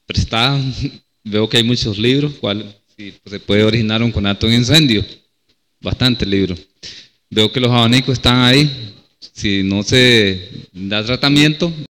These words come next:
pues probablemente pueden desprenderse. No, como yo no soy propietario, no sé en qué condiciones están,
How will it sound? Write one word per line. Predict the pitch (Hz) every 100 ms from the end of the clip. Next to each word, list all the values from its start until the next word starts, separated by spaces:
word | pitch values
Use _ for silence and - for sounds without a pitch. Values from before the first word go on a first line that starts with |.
| - -
pues | 101
probablemente | 101 104 113 120 113 110
pueden | 113 110
desprenderse. | 117 - 104 98 107 - 95 -
No, | 107 110 107 101
como | 110
yo | 113 120
no | 139 131
soy | 139 143
propietario, | 147 139 131 127 151 160
no | 151 127
sé | 139
en |
qué | 131
condiciones | 135 135 127 131 131
están, | 143 139